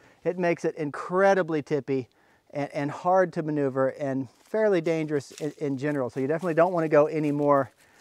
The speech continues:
than this. But let's, uh, let's start working our way out the side of the hill, and, and you'll see what I'm talking about. So for scientific purposes, I, I just wanna show you how, just how tippy it, it gets with the wood up like that.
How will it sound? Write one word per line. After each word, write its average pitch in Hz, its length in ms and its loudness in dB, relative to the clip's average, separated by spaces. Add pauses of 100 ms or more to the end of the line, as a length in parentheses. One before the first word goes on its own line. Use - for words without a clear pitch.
(160)
than 139 160 0
this. 135 240 -2
But 135 260 -2
let's, 151 240 0
uh, 139 240 4 (640)
let's 165 140 -2
start 185 260 4
working 170 300 2
our 165 100 4
way 160 140 6
out 156 100 4
the 147 80 -6
side 156 180 2
of 139 60 0
the 147 80 -2
hill, 143 220 2
and, 131 180 -2
and 139 100 -6
you'll 131 120 -4
see - 120 -10
what 123 120 -6
I'm 120 80 -8
talking 120 300 -8
about. 113 360 -8
So 226 220 6
for 220 200 8
scientific 233 840 4
purposes, 175 640 2
I, 175 300 2
I 175 100 4
just 180 180 2
wanna 185 180 2
show 196 160 4
you 175 160 6
how, 165 460 6 (240)
just 180 180 0
how 190 160 6
tippy 160 380 2
it, 135 120 -2
it 160 140 -4 (100)
gets 151 400 0
with 147 200 0
the 139 80 0
wood 143 220 4
up 139 160 4
like 120 200 -4
that. 104 240 -6